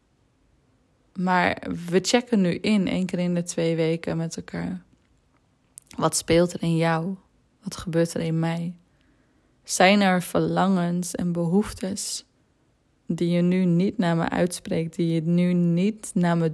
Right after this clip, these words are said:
durft uit te spreken? Kunnen we hiervoor gaan zitten? Kunnen we hiervoor ruimte gaan nemen? Om in die ruimte en in die rust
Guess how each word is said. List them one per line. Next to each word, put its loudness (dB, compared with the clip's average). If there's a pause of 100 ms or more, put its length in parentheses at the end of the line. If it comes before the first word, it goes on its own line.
(140)
durft 4
uit -4
te -10
spreken? -6 (1200)
Kunnen 2
we 4
hiervoor 4
gaan 0
zitten? 2
Kunnen -2
we 0
hiervoor 0
ruimte 0
gaan -6
nemen? -4 (1040)
Om 2
in 2
die 2
ruimte 0
en -2
in 0
die 2
rust -2